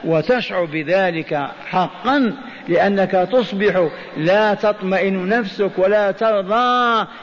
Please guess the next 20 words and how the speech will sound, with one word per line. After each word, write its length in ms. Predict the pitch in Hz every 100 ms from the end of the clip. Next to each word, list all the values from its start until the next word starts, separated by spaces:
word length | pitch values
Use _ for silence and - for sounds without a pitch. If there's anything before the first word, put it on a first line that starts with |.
| -
إلا 220 | 202 190 180
إذا 340 | 170 185 180
كنت 300 | 170 190 170
في 100 | 156
الصالحات 840 | 147 - 170 147 143 175 160 147 151 139 127 -
مغموراً 680 | 165 165 143 175 202 170 147
في 80 | 147
الخيرات، 580 | 135 135 143 156 139 - - - - - - - -
وإذا 480 | 175 190 190 190 185
كنت 320 | 208 202 190
في 320 | 156 190 190
جو 420 | 180 233 247 247 - 190
قاتم 760 | 208 247 254 247 254 233 180 - -
في 200 | - 196
معاصي 640 | 196 202 202 240 220 208
ما 280 | 185 233 285
تطيقها 680 | 233 214 202 196 175 170 165 - -
ولا 400 | 190 170 180 180
تطمئن 540 | 165 175 160 156 147 143
إليها. 680 | 135 143 131 139 131 123